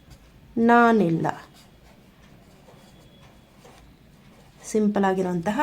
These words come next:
ಪದ ನಾನಿಲ್ಲ. ಇಲ್ಲಿ ನಾವು ನೀ ಅಕ್ಷರವನ್ನ ನೋಡ್ತಿದ್ವಿ. ಈ ನೀ ಅಕ್ಷರ ಗೆರೆ ಎಳೆದು ತೋರಿಸಿದ್ದೀನಲ್ವಾ, ಇದನ್ನ ನಾವು ಬಿಡಿಸಿ ಬರೆದಾಗ ನಾನು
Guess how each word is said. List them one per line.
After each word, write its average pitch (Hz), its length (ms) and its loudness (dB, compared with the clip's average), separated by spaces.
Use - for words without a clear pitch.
ಪದ - 140 -8
ನಾನಿಲ್ಲ. 202 520 0
ಇಲ್ಲಿ 269 240 0
ನಾವು 214 280 2
ನೀ 294 100 4
ಅಕ್ಷರವನ್ನ 185 500 -4
ನೋಡ್ತಿದ್ವಿ. 185 520 -2
ಈ 240 140 -4
ನೀ 226 180 2
ಅಕ್ಷರ 202 300 -6
ಗೆರೆ 190 200 -2
ಎಳೆದು 180 240 -4
ತೋರಿಸಿದ್ದೀನಲ್ವಾ, 185 720 -2
ಇದನ್ನ 233 220 6
ನಾವು 220 160 4
ಬಿಡಿಸಿ 247 360 0
ಬರೆದಾಗ 170 440 -2
ನಾನು 220 440 8